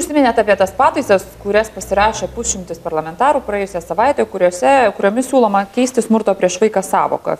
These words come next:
Fiziniu smurtu turėtų būti laikomas tik vaikui sukeliamas žymus skausmas, o į psichologinio smurto apibrėžimą reikėtų įtraukti prievartinį vaikų ir tėvų atskyrimą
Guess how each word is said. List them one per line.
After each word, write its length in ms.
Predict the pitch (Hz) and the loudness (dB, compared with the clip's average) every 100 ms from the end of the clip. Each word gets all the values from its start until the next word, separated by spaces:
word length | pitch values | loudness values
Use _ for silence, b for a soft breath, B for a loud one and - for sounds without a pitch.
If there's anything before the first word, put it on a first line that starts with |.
| - | -6
Fiziniu 300 | 196 185 175 | -6 -6 -8
smurtu 300 | 190 190 175 | -10 -10 -4
turėtų 320 | 170 175 175 | 0 0 -2
būti 220 | 185 175 185 | -8 -4 -2
laikomas 320 | 185 165 165 | -2 -6 -4
tik 220 | 240 196 | -4 0
vaikui 240 | 220 220 202 | 0 0 -4
sukeliamas 460 | 220 202 185 175 | -2 0 0 -2
žymus 240 | 165 220 - | -6 -8 -2
skausmas, 420 | 339 349 330 320 b b b b b | -2 0 -2 -4 b b b b b
o 80 | - | -4
į 80 | 196 | -4
psichologinio 560 | 202 208 202 233 233 226 | -4 -4 -2 -2 -4 -6
smurto 240 | 233 226 | -6 -6
apibrėžimą 480 | 214 202 208 214 196 | -6 -4 -4 -4 -6
reikėtų 260 | 190 196 185 | -6 -8 -4
įtraukti 320 | 190 190 - - | 0 0 -2 -4
prievartinį 480 | 185 175 175 233 185 | 0 0 0 -2 0
vaikų 300 | 175 247 233 | 0 0 0
ir 40 | 185 | -2
tėvų 220 | 185 208 | -2 -4
atskyrimą 540 | - - 185 196 180 | -6 -8 -8 -2 -4